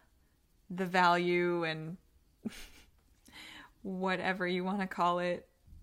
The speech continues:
Now, I mean, yeah, we're just, like, chilling here. My hot chocolate is not hot anymore, and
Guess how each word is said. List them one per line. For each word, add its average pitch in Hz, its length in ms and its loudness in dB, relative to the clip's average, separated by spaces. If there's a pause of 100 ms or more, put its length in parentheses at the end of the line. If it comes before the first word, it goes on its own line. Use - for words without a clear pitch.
(160)
Now, 233 200 8
I 135 280 2
mean, 175 300 -4
yeah, 190 180 2
we're 175 140 -2
just, - 260 -10
like, - 180 -6
chilling 196 360 -4
here. 185 320 -6 (640)
My 196 200 8
hot 202 220 8
chocolate 208 580 8
is 180 200 -2
not 185 220 4
hot 180 340 2
anymore, 165 600 -6 (120)
and 160 420 -4